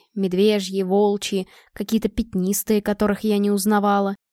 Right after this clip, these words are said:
вяленое мясо в связках, кости и рога для поделок, грубое, но крепкое оружие из чёрного железа. Один молодой орк, заметив мой взгляд, широко оскалился, демонстрируя впечатляющие клыки,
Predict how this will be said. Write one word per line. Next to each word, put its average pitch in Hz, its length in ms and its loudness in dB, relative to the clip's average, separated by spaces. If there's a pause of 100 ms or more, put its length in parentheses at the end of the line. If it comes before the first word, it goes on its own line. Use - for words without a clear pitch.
(140)
вяленое 233 500 4
мясо 214 340 0
в - 60 -8
связках, 214 720 -2
кости - 380 0
и 196 100 4
рога 190 340 4
для 220 140 0
поделок, 202 720 0
грубое, 262 400 6
но 208 120 2
крепкое 220 540 2
оружие 240 380 4
из 226 100 -6
чёрного 202 460 0
железа. 196 540 -2 (360)
Один 285 320 4
молодой 302 480 6
орк, 392 180 2
заметив 214 460 0
мой 202 180 -2
взгляд, 190 420 0
широко 262 440 4
оскалился, 214 640 2
демонстрируя 208 680 2
впечатляющие 202 800 0
клыки, 262 440 0